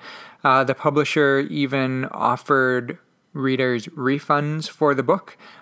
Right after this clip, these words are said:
Uh, so the publisher lost a shit ton of money over it. Um, and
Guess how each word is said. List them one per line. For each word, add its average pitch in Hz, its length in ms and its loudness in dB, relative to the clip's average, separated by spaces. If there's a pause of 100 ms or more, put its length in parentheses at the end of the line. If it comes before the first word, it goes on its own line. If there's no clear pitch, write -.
(120)
Uh, 98 300 2
so 143 140 -2
the 117 100 -2
publisher 131 460 -2
lost 113 560 -2
a 104 460 -4
shit - 340 -4
ton 139 200 -2
of 127 80 -2
money 120 320 0
over 110 340 0
it. - 240 -2 (540)
Um, 101 800 -2
and 110 760 -2